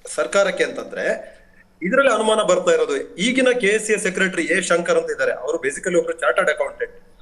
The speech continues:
ಅವರು ಆರ್ ಸಿ ಬಿ ತಂಡನ ಅಭಿನಂದಿಸೋ ಮಾತು ಪಕ್ಕಕ್ಕಿರ್ಲಿ,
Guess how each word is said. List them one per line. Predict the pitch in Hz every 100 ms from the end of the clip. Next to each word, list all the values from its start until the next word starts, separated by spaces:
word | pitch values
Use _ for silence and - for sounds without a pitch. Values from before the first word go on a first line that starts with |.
| -
ಅವರು | 135 220 262 233 -
ಆರ್ | 117 156
ಸಿ | -
ಬಿ | 233 240
ತಂಡನ | 202 208 208
ಅಭಿನಂದಿಸೋ | 214 175 196 202 196 202
ಮಾತು | 185 185
ಪಕ್ಕಕ್ಕಿರ್ಲಿ, | 170 151 180 165 - 113 - -